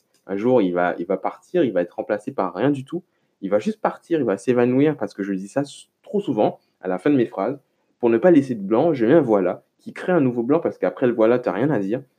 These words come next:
Bref, est-ce que ça, c'est une fin correcte ? Est-ce que c'est une fin possible ? Et, et voilà.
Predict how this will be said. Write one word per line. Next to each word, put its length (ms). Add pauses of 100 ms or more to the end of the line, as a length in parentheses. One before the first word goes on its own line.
(160)
Bref, 340 (460)
est-ce 120
que 80
ça, 140
c'est 140
une 100
fin 120
correcte ? 480
Est-ce 140
que 80
c'est 140
une 100
fin 220 (280)
possible ? 480
Et, 80
et 400
voilà. 280